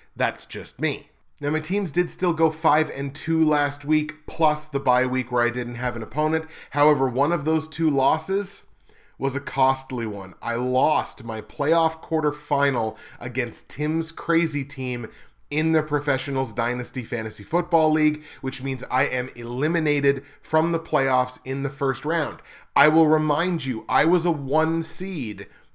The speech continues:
in that pool who did not get the benefit of a playoff bye week. And you know what?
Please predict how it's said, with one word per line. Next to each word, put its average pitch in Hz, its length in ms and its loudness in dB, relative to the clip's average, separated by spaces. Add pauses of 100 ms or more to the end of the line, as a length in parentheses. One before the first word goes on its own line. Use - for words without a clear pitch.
(120)
in 156 220 0
that 143 320 2
pool 135 560 4 (280)
who 151 280 0
did 143 240 2
not 143 380 0
get 135 200 0
the 143 100 -4
benefit 127 640 -4
of 120 180 -2
a 139 60 -4
playoff 117 500 -2
bye 175 200 2
week. 110 340 -6 (320)
And 131 180 -6
you 117 80 -4
know 127 200 2
what? 180 380 2